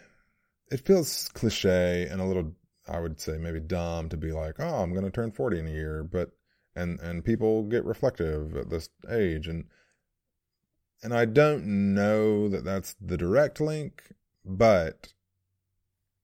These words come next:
I do feel like these last five years of my life have been very reflective and, and trying to dredge the depths in a self-aware way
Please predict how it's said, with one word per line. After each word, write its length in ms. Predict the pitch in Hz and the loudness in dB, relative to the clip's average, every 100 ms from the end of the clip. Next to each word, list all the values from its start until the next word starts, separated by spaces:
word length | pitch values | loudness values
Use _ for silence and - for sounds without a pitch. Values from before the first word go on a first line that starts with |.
| _ | _
I 120 | 82 90 | -4 -2
do 320 | 87 101 98 | 2 2 4
feel 220 | - 95 | 2 2
like 400 | 82 82 80 - _ | 2 2 -2 -10 _
these 280 | 82 85 80 | -6 -4 -2
last 280 | 85 80 - | 0 -2 -2
five 240 | 82 78 | -2 -2
years 200 | 80 82 | -2 -2
of 80 | 80 | -4
my 120 | 73 | -6
life 360 | 76 92 95 82 | -4 -2 -2 -4
have 140 | 101 | -6
been 160 | 78 78 | -6 -6
very 640 | 76 87 95 80 78 76 76 _ _ _ _ _ _ _ _ - | -4 0 2 0 -4 -8 -10 _ _ _ _ _ _ _ _ -6
reflective 840 | 87 - 87 78 82 78 78 76 | -6 0 0 2 0 2 0 -2
and, 300 | 76 82 78 - | -6 -8 -8 -8
and 580 | 90 82 78 76 78 - _ _ _ _ _ _ _ _ _ _ _ - | -6 -6 -4 -6 -8 -12 _ _ _ _ _ _ _ _ _ _ _ -6
trying 380 | - 92 85 78 | 2 2 2 -2
to 560 | - 85 80 80 78 | -2 0 0 0 -4
dredge 540 | 69 85 98 92 85 80 | -6 2 4 4 2 -2
the 120 | 87 | -2
depths 720 | 76 92 90 - - - - - _ _ | 4 6 6 2 -6 -8 -8 -14 _ _
in 220 | - 107 107 | 0 2 4
a 580 | 104 104 104 98 98 | 6 8 8 6 4
self-aware 1040 | 92 - - 120 107 104 92 101 107 113 104 | 2 -2 6 6 8 6 6 6 6 6 6
way 680 | 85 78 76 76 76 76 | 4 4 4 2 0 -4